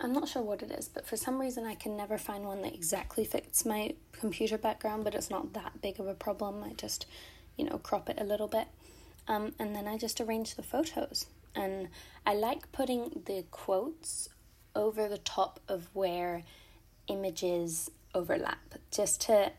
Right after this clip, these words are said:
so I like <laughs> kind of having a back layer of images and then a front layer of quotes every so often on, like, the corners of little images, if that makes sense. For my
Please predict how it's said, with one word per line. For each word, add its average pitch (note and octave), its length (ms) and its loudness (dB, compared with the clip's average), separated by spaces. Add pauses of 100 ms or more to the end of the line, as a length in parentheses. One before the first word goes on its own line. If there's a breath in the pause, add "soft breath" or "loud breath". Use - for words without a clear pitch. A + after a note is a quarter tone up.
(420 loud breath)
so G3+ 240 8
I F3+ 120 10
like G3 220 4
<laughs> - 180 2
kind A3+ 160 2
of F#3+ 80 -4
having F3+ 280 0
a F3+ 40 0
back F3+ 420 0
layer F3 340 -2
of E3 140 -4
images F#3+ 420 -2
and G#3 100 -6
then F3 140 -2
a E3+ 60 -4
front F#3 320 -6
layer F3+ 240 -4
of E3+ 120 -4
quotes - 540 -4
every E3+ 220 -6
so F#3 160 -2
often E3+ 400 -2
on, F3 180 -2
like, E3+ 160 -6
the - 80 -10
corners F3 640 -6 (420 loud breath)
of F3+ 160 2
little F#3 300 -6
images, - 500 -6
if - 220 -8
that - 160 -6
makes - 260 -6
sense. - 480 -8 (580 loud breath)
For A#3 160 -4
my G3 220 -2